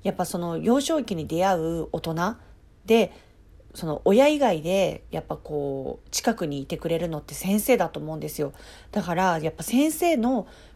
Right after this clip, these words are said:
この影響をものすごく受けてると思うの。で、私もやっぱり小学生の頃、その担任の先生だったりとか、校長先生だったりとかにものすごく支えられて。で、私はこう、ちっちゃい頃から、あの、ちょっとね、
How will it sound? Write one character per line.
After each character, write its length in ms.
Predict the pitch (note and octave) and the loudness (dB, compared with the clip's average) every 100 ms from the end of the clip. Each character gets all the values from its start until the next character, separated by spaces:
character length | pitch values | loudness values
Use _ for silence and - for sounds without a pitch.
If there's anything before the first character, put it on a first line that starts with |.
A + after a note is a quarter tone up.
| - | -10
こ 100 | E3 | -8
の 100 | - | 0
影 260 | G3+ B3 | 4 4
響 340 | B3+ C4 A#3+ A#3+ | 4 2 4 4
を 40 | |
も 260 | E3+ E3+ A3 | 2 2 6
の 140 | G4+ | 6
す 180 | - G#4 | 6 8
ご 140 | A#4 | 6
く 100 | A#4 | 6
受 80 | E3+ | 0
け 140 | F3 F#3 | 0 -2
て 100 | E3+ | -2
る 100 | D#3+ | -2
と 120 | D3 | -6
思 220 | D3+ D3 | -4 -6
う 40 | |
の。 120 | B2 - - - - - | -6 -12 -20 -20 -14 -4
で、 80 | F3 | -4
私 320 | E3+ B3 C4+ | 0 0 2
も 80 | C4+ | 2
や 80 | |
っ 60 | A3+ | 2
ぱ 120 | - | 2
り 60 | G#3 | 0
小 180 | - G#3+ | 2 2
学 160 | A3+ | 0
生 120 | - | 0
の 120 | F#3 E3+ | -2 -2
頃、 380 | F3 A#3+ A3 - - - | 4 6 6 4 -20 -16
そ 140 | - | -8
の 120 | D3 | -8
担 240 | D3+ E3+ D#3+ | -4 -4 -2
任 140 | E3+ | -2
の 80 | E3+ | -4
先 200 | D#3+ F#3 | -2 0
生 140 | G3+ G#3+ | 2 2
だ 80 | |
っ 80 | E3+ | 2
た 100 | - | -2
り 80 | D3 | -8
と 120 | - | -8
か、 340 | - B3+ A#3 - - | 0 4 4 2 -14
校 180 | - E3 | -4 -2
長 140 | E3 F3+ | -2 -2
先 180 | A#3 | -2
生 160 | B3 E4 | 0 2
だ 80 | D4+ | 0
っ 100 | - | 2
た 80 | F3 | -2
り 80 | |
と 120 | E3 D#3+ | -2 0
か 200 | - F3+ | 4 4
に 140 | D#3+ | 2
も 200 | D3+ D3 | -4 -2
の 160 | G3+ - | -2 -2
す 200 | - E4 | -2 4
ご 120 | G#4 | 4
く 120 | - | 4
支 100 | - F#3+ F3+ | 0 0 0
え 100 | E3+ | -2
ら 120 | D#3+ | -4
れ 100 | D#3+ | -2
て。 300 | G3 F#3+ - - - | 2 2 0 -16 -8
で、 180 | F3 - - - - | -8 -8 -18 -20 -10
私 280 | F3+ G#3+ G#3+ | -2 0 2
は 160 | A3+ G#3+ | 2 0
こ 160 | - | -2
う、 40 | G3 | -6
ち 140 | - | -4
っ 20 | |
ち 60 | - | 0
ゃ 60 | |
い 40 | D4+ | 2
頃 240 | G3+ E3+ | 4 2
か 140 | D#3+ E3 | 2 -2
ら、 340 | F3 E3 - | 0 0 -2
あ 40 | |
の、 280 | D#3+ D#3 D3 | -6 -8 -10
ち 100 | D3+ | -10
ょ 20 | |
っ 20 | D#3+ | -10
と 340 | D3 C#3 C3 - - - | -6 -6 -6 -12 -20 -8
ね、 200 | F3 | -6